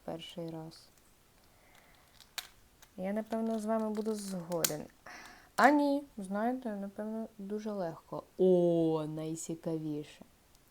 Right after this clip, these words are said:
Що ж, в нас тут регулювання системи Маглев і регулювання тугості Куба, наскільки я розумію. В одну сторону ми крутимо, відбувається одне. Давайте подивимось по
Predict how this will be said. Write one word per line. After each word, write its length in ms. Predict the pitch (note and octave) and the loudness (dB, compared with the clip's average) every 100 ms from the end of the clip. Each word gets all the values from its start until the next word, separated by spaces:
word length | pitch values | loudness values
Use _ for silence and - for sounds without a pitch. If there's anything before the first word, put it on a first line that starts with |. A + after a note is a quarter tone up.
| - - - - - - - _ _ _ - - - | -20 -20 -20 -20 -20 -20 -20 _ _ _ -20 -20 -12
Що 520 | - B3 A#3 F#3+ - - | 2 6 8 6 4 -2
ж, 280 | - - | -12 -8
в 160 | F3 F3+ | -4 0
нас 360 | G3 A#3 C4 - | 0 0 -2 -6
тут 500 | - F3+ - - - - | -4 -6 -6 -16 -12 -4
регулювання 1080 | F#3 F#3+ F3+ F#3+ F#3+ F#3+ G#3 A3 A3 G3 F#3 | 0 0 0 -2 -2 0 0 0 -2 -4 -6
системи 920 | - F3+ - - G3 F#3+ F#3+ F#3 F3 | -8 -10 -10 -8 -6 -4 -2 -2 -2
Маглев 1000 | F3 E3 D#3+ D#3 D#3 D3+ F3 G#3 C#4+ E4 - - - - | -4 -6 -6 -6 -8 -8 -6 -4 -4 -6 -16 -20 -20 -8
і 260 | G#3 B3 C4+ | -2 -2 -2
регулювання 1400 | A3 G#3 G3 F3+ F#3 F3+ F3 E3+ F#3 G3+ G#3 G#3 A3 A3 - _ _ | -2 -2 -2 -2 -4 -4 -4 -4 -4 -4 -4 -4 -6 -10 -16 _ _
тугості 540 | F3 E3+ F3+ - - | -8 -8 -8 -14 -16
Куба, 460 | - - F#3+ B3+ B3+ | -16 -10 -8 -4 -6
наскільки 560 | - - - - - - | -6 -16 -20 -20 -20 -20
я 60 | - | -18
розумію. 460 | - - - - F3+ G3 - - _ _ _ - - _ - - - - - - _ - | -18 -16 -16 -16 -20 -20 -20 -20 _ _ _ -20 -20 _ -20 -20 -20 -20 -20 -20 _ -6
В 40 | |
одну 280 | F3 F#3+ G3 | -4 0 -2
сторону 560 | - - F3 E3+ E3+ E3+ | -4 -4 -2 -2 -4 -6
ми 120 | E3 | -8
крутимо, 500 | E3+ E3+ E3 E3 D#3+ | -6 -8 -6 -8 -6
відбувається 800 | D#3+ D#3+ D#3+ E3 E3 D#3+ - D#3 | -8 -6 -6 -4 -4 -6 -10 -10
одне. 340 | D#3 E3 G3+ | -8 -6 -6
Давайте 460 | F#3 E3+ E3+ E3+ E3+ | -4 -2 -2 -4 -6
подивимось 580 | D#3+ E3 D#3+ D#3+ D#3+ - | -8 -6 -8 -10 -14 -16
по 220 | - - | -12 -12